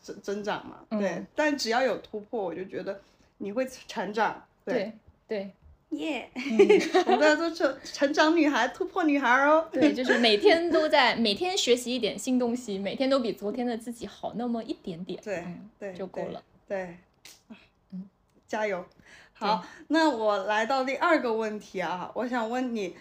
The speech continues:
Speaker 1: 就因为之前也聊过你的背景嘛，
Speaker 2: 嗯。
Speaker 1: 你之前最早其实你还在法国念过书，
Speaker 2: 对。
Speaker 1: 然后一回来也去过电商公司工作，
Speaker 2: 对。
Speaker 1: 其实在广州，对吧？
Speaker 2: 是，
Speaker 1: 我记得。
Speaker 2: 是在广州。
Speaker 1: 然后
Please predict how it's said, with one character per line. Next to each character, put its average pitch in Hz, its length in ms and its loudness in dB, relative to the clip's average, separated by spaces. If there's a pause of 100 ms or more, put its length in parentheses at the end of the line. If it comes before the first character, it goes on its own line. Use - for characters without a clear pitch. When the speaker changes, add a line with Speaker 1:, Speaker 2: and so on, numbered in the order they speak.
(160)
Speaker 1:
就 349 240 -2
因 320 120 4
为 339 140 2
之 277 140 -8
前 262 180 0
也 214 60 -2
聊 180 180 -2
过 220 140 -4
你 233 140 -4
的 170 120 -4
背 220 220 -2
景 190 200 -8
嘛， 147 200 -8
Speaker 2:
嗯。 247 200 2
Speaker 1:
你 247 40 2
之 233 160 -2
前 226 180 -6
最 269 140 -6
早 220 180 -2
其 190 140 -8
实 208 160 -8
你 196 100 -10
还 180 120 -8
在 220 120 -4
法 202 200 -10
国 175 140 -12
念 196 180 -8
过 180 140 -8
书， 175 380 -10
Speaker 2:
对。 214 260 -4
Speaker 1:
然 185 120 -6
后 196 60 -6
一 220 120 -6
回 202 200 -6
来 185 180 -2
也 175 280 -6
去 214 200 -14
过 202 120 -6
电 202 220 -8
商 185 180 -8
公 185 140 -8
司 185 160 -14
工 190 240 -12
作， 196 400 -8
Speaker 2:
对。 226 200 -8
Speaker 1:
其 226 100 -14
实 240 100 -10
在 285 140 0
广 175 260 -6
州， 190 220 -8
对 208 140 -6
吧？ 190 100 -6
Speaker 2:
是， - 160 -6
Speaker 1:
我 220 40 -2
记 190 120 -6
得。 175 140 -6
Speaker 2:
是 220 120 -10
在 208 140 -4
广 196 220 -8
州。 240 80 -4
Speaker 1:
然 240 40 0
后 185 160 -4